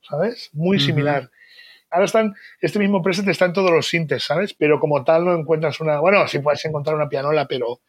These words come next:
Speaker 1: es difícil, ¿no? Te creas tú que
Speaker 2: Ujú.
Speaker 1: sí, sí.
Speaker 2: Hablando de sintes, este es el primer disco en el que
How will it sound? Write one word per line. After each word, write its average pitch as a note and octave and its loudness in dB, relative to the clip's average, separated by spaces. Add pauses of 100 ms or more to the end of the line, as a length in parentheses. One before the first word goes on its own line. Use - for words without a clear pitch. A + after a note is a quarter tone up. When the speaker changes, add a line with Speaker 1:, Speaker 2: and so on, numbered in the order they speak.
(240)
Speaker 1:
es B2+ -12
difícil, E3+ 0
¿no? D#3+ -2
Te D#3+ -4
creas E3+ -2
tú D#3+ -4
que D3 -2
Speaker 2:
Ujú. C3+ -4 (140)
Speaker 1:
sí, D3 -8
sí. - -14 (1040)
Speaker 2:
Hablando E3 0
de F3 2
sintes, E3 -4 (520)
este E3 -6
es E3+ -4
el F#3+ -2
primer D#3+ 2
disco D#3+ -2
en D3+ 0
el C#3 -4
que C3+ -8